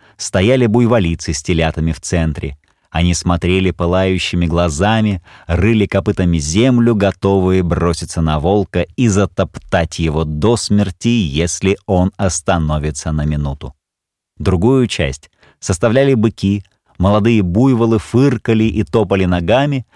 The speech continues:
однако, хотя они имели более внушительный вид, в сущности,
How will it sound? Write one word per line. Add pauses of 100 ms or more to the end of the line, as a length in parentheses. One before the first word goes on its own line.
(200)
однако,
хотя
они
имели
более
внушительный
вид, (280)
в
сущности,